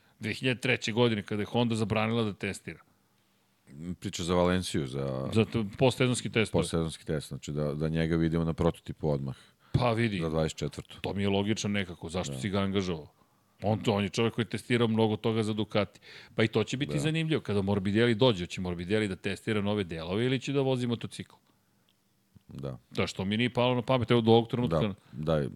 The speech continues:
Speaker 1: Da.
Speaker 2: izgubio se vozač
Speaker 1: Koji je testirao
Speaker 2: koji je
Speaker 1: nove
Speaker 2: testirao.
Speaker 1: delove, jer Zarko je mnogo
Speaker 2: <clears throat>
Speaker 1: toga testirao i uvodio novog.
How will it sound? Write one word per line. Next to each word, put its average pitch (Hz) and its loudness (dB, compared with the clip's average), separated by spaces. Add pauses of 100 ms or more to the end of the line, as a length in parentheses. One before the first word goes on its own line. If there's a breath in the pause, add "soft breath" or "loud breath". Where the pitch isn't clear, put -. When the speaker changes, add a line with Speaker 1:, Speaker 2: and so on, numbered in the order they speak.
Speaker 1:
Da. 104 -2
Speaker 2:
izgubio 78 0
se - -2
vozač 85 0
Speaker 1:
Koji 117 6
je 113 4
testirao - 0
Speaker 2:
koji 113 6
je 123 2
Speaker 1:
nove 127 4
Speaker 2:
testirao. 135 4
Speaker 1:
delove, 101 2
jer 87 -4
Zarko 98 0
je 127 4
mnogo 101 4
Speaker 2:
<clears throat> 143 0
Speaker 1:
toga 143 4
testirao 160 2
i 156 6
uvodio 139 2
novog. 98 -2